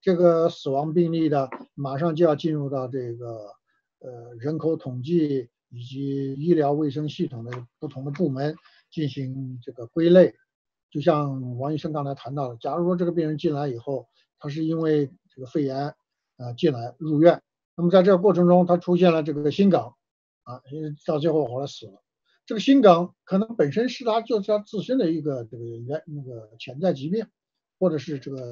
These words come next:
这个固有的一个，一个原发的一个疾病。那么心梗呢，可能是被这个，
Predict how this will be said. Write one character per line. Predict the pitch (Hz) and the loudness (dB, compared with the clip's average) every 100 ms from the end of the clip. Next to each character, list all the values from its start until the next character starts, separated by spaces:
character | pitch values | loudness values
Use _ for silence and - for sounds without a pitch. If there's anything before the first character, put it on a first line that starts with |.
| 113 113 | -14 -18
这 | |
个 | 117 117 120 139 147 - | -18 -18 -16 -18 -18 -4
固 | 247 | 0
有 | 143 110 | 0 -2
的 | 131 | -8
一 | 151 | -6
个， | 139 | -6
一 | 127 127 | -6 -10
个 | 123 | -8
原 | 131 156 | -6 0
发 | 180 180 | 0 2
的 | 180 | 0
一 | 139 | -4
个 | 123 | -10
疾 | - | -14
病。 | 127 175 _ _ _ _ _ | -12 -12 _ _ _ _ _
那 | 170 | -6
么 | 170 | -4
心 | 214 240 | -2 4
梗 | 180 135 | 4 4
呢， | 175 180 _ _ _ | 0 0 _ _ _
可 | - 185 180 | -2 6 6
能 | 190 226 | 6 2
是 | 214 185 | 2 2
被 | 175 202 170 | 4 6 6
这 | 160 156 | 6 2
个， | 151 135 | 2 -2